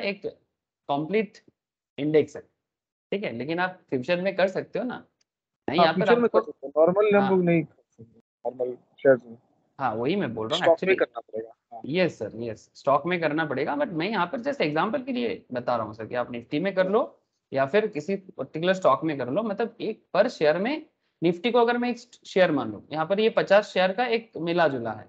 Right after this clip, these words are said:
Speaker 1: ठीक है, इसके अंदर फिफ्टी स्टॉक है। मैं एक सिंपल तौर पे समझा रहा हूँ कि अगर यही एक पर्टिकुलर स्टॉक मान के चलते हैं, ये एक शेयर का दाम मान के चलते हैं पन्द्रह हजार पाँच सौ अड़तालीस, तो मेरा प्रॉफिट होगा तो फिफ्टीन थाउजेंड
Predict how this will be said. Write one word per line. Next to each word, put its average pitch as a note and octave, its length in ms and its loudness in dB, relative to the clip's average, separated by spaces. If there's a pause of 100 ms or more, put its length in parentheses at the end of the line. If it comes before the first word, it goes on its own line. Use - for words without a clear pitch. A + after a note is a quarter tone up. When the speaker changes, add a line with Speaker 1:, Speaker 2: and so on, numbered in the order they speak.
Speaker 1:
ठीक A#3+ 120 -8
है, - 220 -10 (360)
इसके C#3 240 -6
अंदर A3+ 260 0
फिफ्टी G3 320 -2
स्टॉक C3+ 400 0
है। - 120 -16 (120)
मैं D#3 100 -10
एक A#3 160 -12
सिंपल E3+ 400 -2
तौर E3 240 -4
पे - 100 -8
समझा D3+ 280 -4
रहा G#3+ 100 -4
हूँ C4+ 80 -6
कि C4+ 80 -8
अगर A3 180 -2
यही F#3 300 -2
एक A3 160 -6
पर्टिकुलर F3+ 420 -2
स्टॉक D3+ 360 2
मान A#2+ 240 -8
के A#2 60 -10
चलते G#2 300 -16
हैं, - 80 -20 (360)
ये E3+ 80 0
एक F3+ 80 -4
शेयर E3+ 240 0
का F#3 120 0
दाम E3+ 240 2
मान F3+ 180 0
के G3 80 -2
चलते G#3+ 260 -2
हैं A#3 80 -8
पन्द्रह F#3+ 300 2
हजार D#3 280 -2 (200)
पाँच D#3+ 200 2
सौ E3+ 80 2
अड़तालीस, C#3+ 540 -2 (400)
तो D#3 60 -4
मेरा F3 260 4 (240)
प्रॉफिट F3+ 340 -2
होगा G3 200 2
तो A3+ 100 -4
फिफ्टीन G#3+ 380 -6
थाउजेंड G#3+ 340 0